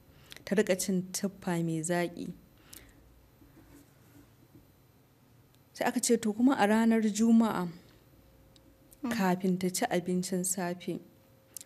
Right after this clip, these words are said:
Speaker 1: ta sha ruman. Saboda shi wannan shan wannan ruman ɗin da ita wannan tuffa ɗin
Speaker 2: Mm.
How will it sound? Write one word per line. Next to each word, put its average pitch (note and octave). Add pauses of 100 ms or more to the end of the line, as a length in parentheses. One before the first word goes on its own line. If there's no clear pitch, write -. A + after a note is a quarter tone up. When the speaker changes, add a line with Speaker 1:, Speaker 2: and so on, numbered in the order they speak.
(680)
Speaker 1:
ta F#3+
sha G3+
ruman. F3+ (1300)
Saboda G#3+
shi B3
wannan C4
shan B3+
wannan G#3
ruman G#3+
ɗin G#3+
da F3
ita A3
wannan G#3+ (100)
tuffa G#3+
ɗin A3+ (1500)
Speaker 2:
Mm. A3+